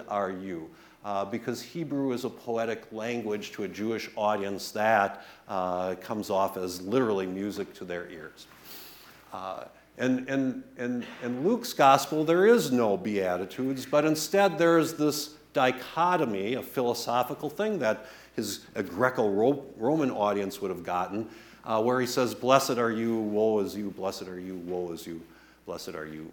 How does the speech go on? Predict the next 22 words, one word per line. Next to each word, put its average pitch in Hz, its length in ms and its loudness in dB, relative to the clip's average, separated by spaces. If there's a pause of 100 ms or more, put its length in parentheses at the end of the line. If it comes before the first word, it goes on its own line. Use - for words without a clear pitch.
woe 90 520 -4
is 76 300 -12
you." 71 220 -14 (720)
Um, 92 480 -6 (340)
a, 127 80 -2 (300)
a - 20 -2
compare 123 680 0
and 110 180 -6
contrast 98 760 -4
approach. - 540 -12 (880)
So 165 240 10
did 131 360 6
Matthew 180 500 10
or 165 100 10
Luke 175 320 6
change 165 480 6
the 170 100 2
material? 170 760 6 (420)
Uh, 127 520 -4
they're 147 280 2
editors, 180 480 8
they 170 200 6